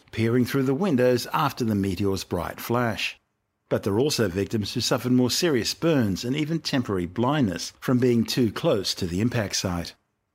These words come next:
Scientists estimate the Chelyabinsk meteor was between seventeen and twenty meters wide, with an estimated mass of about eleven thousand tons.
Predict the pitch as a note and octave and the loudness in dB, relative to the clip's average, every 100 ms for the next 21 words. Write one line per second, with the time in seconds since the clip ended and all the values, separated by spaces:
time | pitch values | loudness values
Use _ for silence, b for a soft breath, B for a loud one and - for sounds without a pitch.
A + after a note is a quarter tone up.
0 | _ - F#3+ A#3+ A#2 - G#2+ - A2 B2+ | _ -2 2 2 2 -2 -4 -2 2 2
1 | B2+ G2+ - B2 A2 F#2 E3+ C#3 - G#2+ | 0 -2 0 2 2 2 2 0 0 0
2 | G2 G#2+ G#2 A#2+ C#3 B2 B2+ - B2+ G#2 | 0 0 0 0 -2 -4 -4 -2 -2 0
3 | - D3 G#3 C#3 D3+ C#3 B2 - D3+ F#3 | -2 -2 -2 -2 -4 -2 -2 -2 -4 0
4 | F#3+ G2 E2 D#2+ - G#2 C#3 B2+ F2+ F2 | 2 0 -2 -8 -6 -2 0 0 -2 -6
5 | - B2+ A2+ F#3 - C3+ G2 F2+ F2 F2+ | -6 0 2 2 2 0 0 -2 -4 -4
6 | F#2+ - - A2+ A#2 A#2 A#2+ - A#2+ A2+ | -2 -4 -6 -4 0 0 0 0 2 2
7 | F3 E3+ G#2 E2 - D#2 - B2 A#2 G2 | 0 0 -4 -4 -6 -8 -4 0 2 2
8 | E2+ | -2